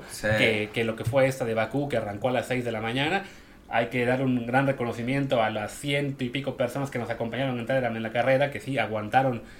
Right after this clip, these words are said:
Speaker 2: eh, como los grandes el horario. El, el Gran Premio de Canadá no encuentro ahora mismo
Speaker 1: Uy,
Speaker 2: el
Speaker 1: parece que Toto Wolff acaba de decir que puede ser que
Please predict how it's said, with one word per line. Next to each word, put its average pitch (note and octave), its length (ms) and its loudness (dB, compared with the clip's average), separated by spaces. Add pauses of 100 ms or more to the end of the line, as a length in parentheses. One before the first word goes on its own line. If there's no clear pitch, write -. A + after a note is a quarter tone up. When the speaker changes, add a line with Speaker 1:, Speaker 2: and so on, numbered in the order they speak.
(240)
Speaker 2:
eh, G#2 140 -4
como A2+ 180 -6
los A2 160 -2
grandes B2+ 460 2 (240)
el A#2+ 160 -2
horario. F3 400 2 (340)
El, A2+ 340 0
el A#2+ 120 -4
Gran C#3 160 4
Premio D3 160 0
de C3+ 140 -2
Canadá C#3 540 2
no C3 200 -2
encuentro C#3+ 600 -6
ahora C3 120 -4
mismo B2+ 520 -4 (100)
Speaker 1:
Uy, D#3 120 0
Speaker 2:
el - 60 -4
Speaker 1:
parece D3 360 2
que C#3+ 120 0
Toto D3+ 320 0
Wolff D3 220 2
acaba C#3 240 6
de C3+ 60 8
decir C3+ 260 -2
que A#2+ 160 0
puede C#3 280 4
ser C3+ 160 0
que C3+ 80 -2